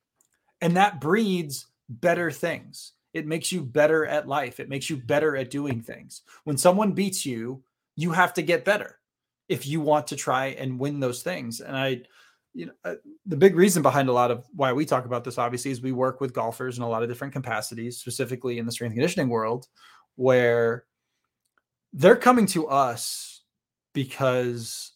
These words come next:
something's wrong, be it in their health, be it with their strength and conditioning, be it their golf game. Like, that's what we do, is help people navigate those things. And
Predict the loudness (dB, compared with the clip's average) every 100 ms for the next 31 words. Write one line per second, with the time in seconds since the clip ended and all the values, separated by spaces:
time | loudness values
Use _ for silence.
0 | _ -8 0 2 2 -2 -4 -6 -6 -6
1 | -10 _ _ _ _ _ _ _ _ _
2 | -4 0 0 0 -6 -8 -6 -4 2 4
3 | 4 -2 -14 -8 -4 -4 -6 -12 -10 -10
4 | -8 -8 -6 -4 -2 -4 -2 -4 -4 -6
5 | -6 -4 -4 -2 -2 -2 -2 -4 -10 _
6 | -20 _ _ _ -6 -6 -8 -16 -20 _
7 | _ _ _ _ _ _ _ _ _ 2
8 | 2 4 2 2 0 -2 -2 -10 _ -8
9 | -6 -2 -2 -2 -6 -2 -2 -4 -6 -8
10 | -10 -10 -8 -4 -4 -4 -8 -16 -20 _
11 | _ _ _ _ -2 2 4 2 -2 -8